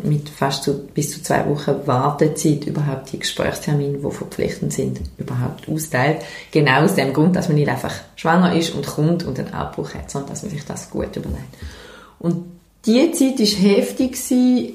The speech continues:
Erstens, weil ich mich sau schlecht gefühlt habe von der Frühschwangerschaft. Und zweitens, weil es einfach psychologisch mega heftig war. Ich bin dann Gott sei Dank noch eine Woche krankgeschrieben gewesen.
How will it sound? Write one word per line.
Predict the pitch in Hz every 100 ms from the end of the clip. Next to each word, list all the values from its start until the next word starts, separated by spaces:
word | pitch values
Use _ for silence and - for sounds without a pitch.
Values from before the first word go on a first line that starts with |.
| -
Erstens, | 160 160 165 160
weil |
ich | 160
mich | 151 151
sau | - - - 147
schlecht | 180 160 - -
gefühlt | - - 160
habe | 165 151
von |
der | 147
Frühschwangerschaft. | 151 165 180 196 190 196 220 202 - - - - -
Und | - 175 180
zweitens, | 156 156 156
weil | 151
es | 143
einfach | 139 -
psychologisch | - 139 143 147 180 180 - - _ _ _ _ _ _ _ -
mega | 151 165 185 196
heftig | 220 214 - 247
war. | - 226
Ich | 214 208 -
bin | 175
dann | 160
Gott | -
sei | - -
Dank | 151
noch | 151
eine | 151
Woche | 156 -
krankgeschrieben | 156 - 180 196 196
gewesen. | 208 - 196 -